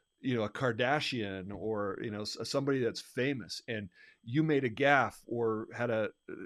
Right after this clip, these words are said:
an integrity issue, you have to be very careful about how you apologize. Why?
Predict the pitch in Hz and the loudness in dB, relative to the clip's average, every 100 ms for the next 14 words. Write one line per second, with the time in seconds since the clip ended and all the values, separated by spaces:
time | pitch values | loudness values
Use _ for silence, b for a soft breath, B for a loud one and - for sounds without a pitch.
0 | - - - 113 107 - 139 131 117 117 | -10 -8 -4 -2 -4 -4 -4 -2 -2 -2
1 | 131 - 98 101 185 208 151 117 - 110 | -2 -4 -8 -2 -4 -2 -6 -6 -10 -2
2 | 113 139 135 - - 190 - 117 110 113 | 2 2 2 -6 -6 -6 -4 -6 -4 -2
3 | 107 - _ _ - 131 127 123 - 151 | -4 -6 _ _ -6 -2 0 -2 -4 -4
4 | 165 95 87 87 98 98 117 190 | -2 -4 -8 -10 -6 -2 0 0